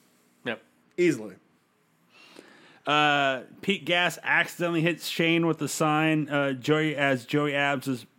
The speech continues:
Speaker 3: uh, pulling the, uh, pulls the ref. Rodney, uh, hits Test with his cast, but puts Shane on top, but gets a close call too. Briscoe and Patterson run down and attack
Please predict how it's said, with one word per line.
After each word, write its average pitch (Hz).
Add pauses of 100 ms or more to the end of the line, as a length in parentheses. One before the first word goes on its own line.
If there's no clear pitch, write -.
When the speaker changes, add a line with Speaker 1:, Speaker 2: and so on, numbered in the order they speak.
Speaker 3:
uh, 123
pulling 131
the, 120
uh, 120
pulls 117
the 117
ref. 151 (580)
Rodney, 160
uh, 147
hits 156
Test 156
with 151
his 135
cast, 156
but 135
puts 151
Shane 147
on 139
top, 135
but 127
gets 131
a 147
close 151
call 131
too. 151 (520)
Briscoe 214
and 170
Patterson 196
run 151
down 143
and 131
attack 165